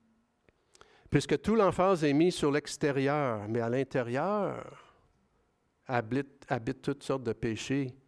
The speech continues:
fétiches. C'est justement le cas des pharisiens, pas vrai ? Le pharisien dans la parabole de Jésus qui priait de-, devant tout le monde, il remerciait Dieu, « Je suis pas comme les autres, moi je fais ci, je fais ça, je fais pas ça. » Hein ?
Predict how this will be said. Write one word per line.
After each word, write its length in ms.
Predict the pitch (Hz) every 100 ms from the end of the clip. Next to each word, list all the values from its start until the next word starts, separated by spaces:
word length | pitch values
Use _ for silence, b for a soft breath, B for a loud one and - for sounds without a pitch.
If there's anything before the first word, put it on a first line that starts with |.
| _ -
fétiches. 680 | - 131 - - - - - - _ _ _ _ _ _ _ _ _ _ _ _ _ _ _ _ _ _ _ _ _ _
C'est 240 | - 131
justement 440 | 120 127 143 139 143
le 100 | 127
cas 180 | - 143
des 120 | 127
pharisiens, 560 | 131 120 120 117 143
pas 160 | 127 110
vrai ? 280 | 110 131 180 - _ _ _ _ _ _ _ _ _ _ -
Le 60 | -
pharisien 480 | 139 131 135 156
dans 80 | 165
la 100 | 147
parabole 400 | 135 139 135 165
de 120 | 143
Jésus 360 | 127 135 123 160
qui 140 | 175
priait 360 | - 135 147 180
de-, 400 | 143 123 127 123 120 B B
devant 260 | 147 151 156
tout 140 | 175
le 80 | 147
monde, 240 | 160 180
il 60 | 156
remerciait 480 | 160 160 - 180 175
Dieu, « 220 | 160 175
Je 80 | -
suis 80 | -
pas 180 | 175
comme 300 | 175 170 165
les 200 | 165 160
autres, 140 | 170 165
moi 160 | 160
je 160 | 160 156
fais 180 | 139 156
ci, 280 | - 160 156
je 120 | 135
fais 120 | -
ça, 220 | 156 156 147
je 120 | 143
fais 200 | - 156
pas 220 | - 143
ça. » 180 | - 156 160
Hein ? 100 | 139